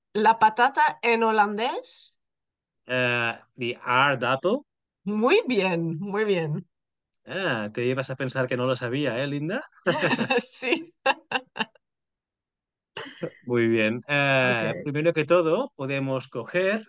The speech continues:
Speaker 2: eh, un kilo de patatas.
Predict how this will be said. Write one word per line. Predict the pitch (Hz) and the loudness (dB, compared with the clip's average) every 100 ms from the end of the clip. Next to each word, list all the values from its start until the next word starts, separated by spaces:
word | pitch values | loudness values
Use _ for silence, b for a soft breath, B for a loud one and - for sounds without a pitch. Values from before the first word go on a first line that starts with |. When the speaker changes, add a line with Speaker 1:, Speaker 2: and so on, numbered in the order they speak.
| _ | _
Speaker 2:
eh, | 143 143 139 131 120 _ | -4 -2 0 -2 -4 _
un | - 214 214 190 | -2 2 2 0
kilo | 233 247 247 254 233 _ - | -4 -2 2 0 -2 _ -6
de | 208 226 | -4 -4
patatas. | 180 156 147 131 - 92 107 - - | -4 -4 -2 -6 -6 -16 -16 -20 -20